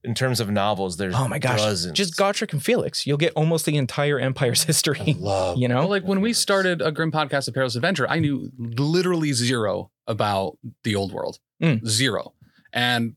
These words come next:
Speaker 3: really got into it and s-, started diving into it. And then I read that book, um, Drakenfels.
Speaker 1: Yeah.
Speaker 2: Yeah.
Speaker 3: And, like,
Speaker 1: Drakenfels is a great
Speaker 2: Great book.
Speaker 1: place
Speaker 3: I was
Speaker 1: to
Speaker 3: like,
Speaker 1: start.
Speaker 3: "Oh my God, I need so much more of this."
Speaker 1: Yeah.
Speaker 2: So, uh,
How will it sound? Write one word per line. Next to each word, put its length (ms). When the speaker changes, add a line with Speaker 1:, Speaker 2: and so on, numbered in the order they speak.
Speaker 3:
really 300
got 180
into 260
it 100
and 120
s-, 120
started 380
diving 280
into 220
it. 60
And 140
then 80
I 80
read 200
that 220
book, 560
um, 560
Drakenfels. 760
Speaker 1:
Yeah. 640
Speaker 2:
Yeah. 140
Speaker 3:
And, 200
like, 160
Speaker 1:
Drakenfels 300
is 80
a 40
great 160
Speaker 2:
Great 280
book. 160
Speaker 1:
place 80
Speaker 3:
I 40
was 100
Speaker 1:
to 40
Speaker 3:
like, 80
Speaker 1:
start. 140
Speaker 3:
"Oh 60
my 120
God, 200
I 100
need 380
so 480
much 240
more 200
of 120
this." 240
Speaker 1:
Yeah. 180
Speaker 2:
So, 320
uh, 80